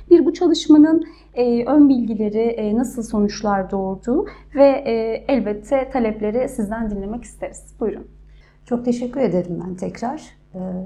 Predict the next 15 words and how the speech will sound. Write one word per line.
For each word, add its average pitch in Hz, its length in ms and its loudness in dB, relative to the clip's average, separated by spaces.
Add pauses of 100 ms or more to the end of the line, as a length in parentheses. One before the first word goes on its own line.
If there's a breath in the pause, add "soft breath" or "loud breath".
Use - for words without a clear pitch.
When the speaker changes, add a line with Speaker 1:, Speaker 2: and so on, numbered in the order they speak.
(140)
Speaker 2:
evet, 202 240 -8
az 190 120 -6
önce 190 300 -6
bahsettiniz. 190 720 -8
Ben 185 200 -2
de 190 340 -4
bu 190 80 -4
alanda 180 360 -4
meslektaşlarımın 185 880 -6
hepsinin 190 380 -4
Hemşireler 180 400 -4
Günü'nü 175 280 -2
kutlayarak 185 500 -6
başlamak 156 460 -12
isterim. - 480 -8